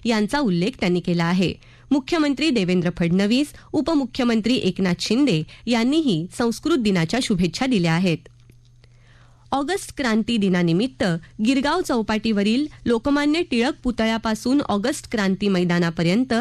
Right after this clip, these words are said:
आज पदयात्रा काढण्यात आली. काँग्रेस प्रदेशाध्यक्ष हर्षवर्धन सपकाळ आणि महात्मा गांधी यांचे पणतू तुषार गांधी यांच्या नेतृत्वाखाली गवालिया टँक इथं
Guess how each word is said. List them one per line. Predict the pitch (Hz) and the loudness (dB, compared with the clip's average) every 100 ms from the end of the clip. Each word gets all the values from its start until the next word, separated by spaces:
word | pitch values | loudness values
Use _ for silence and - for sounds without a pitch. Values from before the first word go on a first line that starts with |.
| - | 0
आज | 190 208 | 0 -2
पदयात्रा | - 220 202 294 190 175 175 | -4 -2 0 0 -2 -2 -2
काढण्यात | 165 160 165 170 | 0 0 0 0
आली. | 170 160 - - - - | 0 -2 -6 -20 -20 -4
काँग्रेस | 277 294 349 - | -2 0 -2 -2
प्रदेशाध्यक्ष | 285 254 254 247 220 226 - 277 | 0 0 0 0 0 -2 -2 -2
हर्षवर्धन | 254 185 165 190 175 180 185 | 0 0 0 0 0 2 0
सपकाळ | - 175 - 220 262 311 - - | 0 -6 -4 -2 -2 -4 -14 -4
आणि | 262 277 | 0 2
महात्मा | 240 247 285 277 | 0 0 0 0
गांधी | 240 202 196 285 | 0 0 2 2
यांचे | 269 196 208 | 2 0 -2
पणतू | 196 185 185 254 277 | -2 0 0 0 0
तुषार | 240 - 190 185 | 0 0 0 0
गांधी | 185 175 180 311 | 0 2 2 2
यांच्या | 254 185 185 | 2 0 0
नेतृत्वाखाली | 180 175 175 175 175 - 277 254 165 - - 233 | 0 0 -4 0 -2 -2 -2 0 -2 -6 -6 -2
गवालिया | 247 285 349 339 | 0 0 0 -2
टँक | 269 190 180 165 | -2 -2 -2 -2
इथं | 202 294 190 | -4 -2 -4